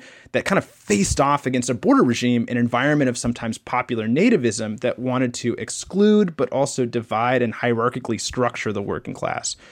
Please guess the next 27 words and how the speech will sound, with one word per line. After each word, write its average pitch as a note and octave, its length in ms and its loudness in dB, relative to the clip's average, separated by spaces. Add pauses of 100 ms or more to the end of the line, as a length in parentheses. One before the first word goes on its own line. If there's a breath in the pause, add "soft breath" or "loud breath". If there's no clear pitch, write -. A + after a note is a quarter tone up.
(140 loud breath)
or A2 60 -4
at A2+ 40 -4
least A2+ 160 2
parts - 260 -4
of A#2 40 -10
the G#2 80 -6
working - 260 -6
class. - 400 -8 (640 loud breath)
And F3+ 60 -4
of - 80 -8
course, A3+ 260 4
these E3+ 280 0
anti-immigrant E3 640 2
attacks A#2+ 480 -4
were A#2+ 140 0
the A#2 60 0
bleeding B2 540 0
edge A2 380 -2
of G#2+ 140 -10
a G#2+ 40 -6
kind G#2+ 220 -8
of G2+ 140 -10 (100)
backdrop G2+ 560 -2
of G#2+ 240 -2
intensive B2 640 2
labor G#2 240 -2
repression. G2 640 -4